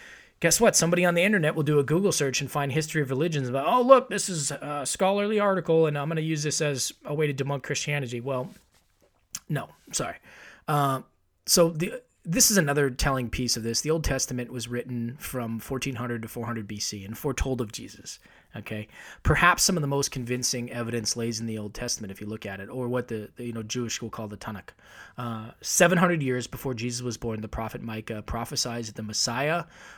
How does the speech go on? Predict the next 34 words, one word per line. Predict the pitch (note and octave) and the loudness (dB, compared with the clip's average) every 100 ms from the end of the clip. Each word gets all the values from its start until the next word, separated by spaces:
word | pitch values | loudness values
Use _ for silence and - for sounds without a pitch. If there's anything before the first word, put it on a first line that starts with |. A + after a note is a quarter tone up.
| - | -6
would | A#2+ C#3+ | 0 2
be | E3+ | 2
born | D3+ D#3+ | 2 0
in | D#3+ | 0
Bethlehem, | B2 A#2+ B2 B2+ A#2+ A#2+ | -2 -2 -4 -2 -2 -2
a | |
small | - G#2+ A#2 | -2 -2 -2
village | A#2 A2+ A2+ | -2 -2 -4
near | A2 G#2+ | -6 -6
Jerusalem. | G#2+ A2 G#2+ F#2 F2 | -6 -6 -6 -10 -12
Skeptical | - E3+ F#3 G#3 | -4 -2 0 0
as | E3 | 2
anyone | E3 E3 C#3+ | 2 2 0
might | B2+ | 2
be, | F#3 | 2
I'm | D#3+ C3+ | 2 2
not, | C#3+ - | 0 -2
I'm, | C3+ A#2 | -8 -10
I'm, | C#3 B2+ _ | -12 -12 _
I'm | C3+ C#3+ C3+ - - | -10 -8 -10 -14 -8
not | D3+ D#3+ D3+ - | -2 -2 0 2
sure | - D3 | 2 0
anyone | D3+ D#3 D3+ C#3+ | 0 2 2 0
can | - C3 | -2 -6
conjure | - C3+ C3 B2 | -2 0 0 -2
up | B2 | -4
the | B2+ | -4
exact | A#2 A2+ A#2 - | -4 -2 -6 -6
place | - A#2 G#2+ - - - | -8 -6 -4 -4 -4 -6
they're | A#2 | -8
gonna | A#2 A2+ | -6 -6
be | G#2+ | -8
born. | G2 G#2+ - - - - - - - - | -8 -10 -12 -18 -20 -20 -20 -20 -20 -4
Now, | C3 B2+ B2+ | 0 2 0